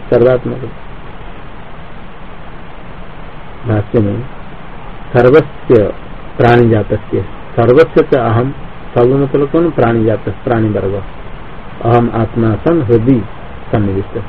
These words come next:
सब प्राणी जात का आत्मा में है, हृदय में का बुद्धि में सन्निविष्ट स्थित। ठीक है, प्राणी जातम कौन है?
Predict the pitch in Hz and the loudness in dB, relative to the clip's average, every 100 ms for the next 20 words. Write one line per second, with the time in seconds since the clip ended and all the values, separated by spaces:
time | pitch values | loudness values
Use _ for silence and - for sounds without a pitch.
0 | - - - - 127 135 127 123 135 135 | -10 -12 -12 2 6 6 6 4 6 6
1 | - 139 143 120 147 156 160 101 - - | 6 6 4 6 6 8 6 2 -6 -12
2 | - - - 120 135 135 135 127 127 110 | -12 -2 4 6 6 6 6 4 4 2
3 | 107 120 135 98 - - - 123 110 101 | 2 4 2 0 -6 -4 2 4 4 0
4 | - 117 - - - - 123 104 101 - | -2 -6 -6 -12 -4 0 2 0 -6 -10
5 | - - - - - - - - - - | -12 -12 -12 -12 -14 -14 -12 -12 -12 -12
6 | - - - - - - - - - - | -12 -12 -12 -12 -12 -12 -12 -12 -14 -14
7 | - - - - 120 113 104 127 - - | -12 -12 -6 0 2 2 0 -2 -6 2
8 | 117 123 135 143 139 160 185 - - - | 6 8 8 6 6 2 0 -6 -10 2
9 | 147 156 160 | 6 6 4